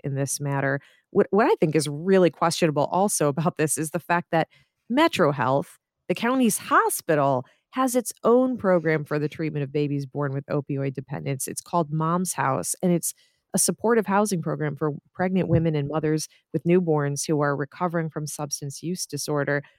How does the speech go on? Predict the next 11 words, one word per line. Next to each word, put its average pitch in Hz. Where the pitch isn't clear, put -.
The 180
county 208
was, 175
the 190
county 339
was 202
<laughs> -
very 208
evasive, 165
as 175
always, 160